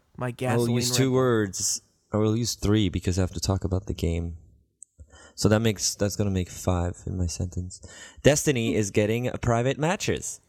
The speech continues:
Speaker 1: Okay, and that's the end of his hodgepodge because he said
Speaker 2: Da-da-ba-ba.
Speaker 1: only five words. <laughs>
Speaker 2: Only five words. Um, for people that don't know, um, Destiny: Rise of Iron is the new expansion that is gonna come out on the September twentieth.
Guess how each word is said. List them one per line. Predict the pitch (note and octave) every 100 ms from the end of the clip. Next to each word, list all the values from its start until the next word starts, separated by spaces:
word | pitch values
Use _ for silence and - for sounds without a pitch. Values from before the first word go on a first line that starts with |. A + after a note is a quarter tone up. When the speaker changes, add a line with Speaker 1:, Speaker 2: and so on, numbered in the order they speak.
| -
Speaker 1:
Okay, | F3 A3+ B3 F#3+
and | E3
that's | F3 F#3+
the | A3 G3+
end | B3 C4+
of | B3+
his | -
hodgepodge | G#3+ G3+ E3+ - - A2 A#2 -
because | A#2 A#2+ B2
he | D3
said | C3 G4 -
Speaker 2:
Da-da-ba-ba. | F#4+
Speaker 1:
only | F#4 G4 G#4+ G#4 F4+
five | D#4+ - -
words. | - - - D4 D4 C4 - B3+
<laughs> | - - G#3+ A#3+
Speaker 2:
Only | A2+ A#2+ B2
five | B2+ G#2+ G2
words. | E2+ - E3 -
Um, | G#2+ G#2+ G#2 G#2 G#2 G2+
for | A#2+
people | E3 D#3
that | D#3 C#3
don't | C#3 C3+
know, | B2+ B2+ B2 G2+
um, | G#2 G2+ F#2+ G2 G#2
Destiny: | C3+ C3 C#3 C3+
Rise | B2 A#2+
of | A#2
Iron | A2+ A2 G#2+ G#2+
is | G2+
the | G2+
new | G#2
expansion | G2 G#2+ G2+ G#2+
that | G2+ G2+
is | F#2+
gonna | G#2+ G#2+
come | B2 B2
out | B2 -
on | A#2 A2
the | G#2+
September | A2+ - A2 A2
twentieth. | - G#2 G2 F#2 F2+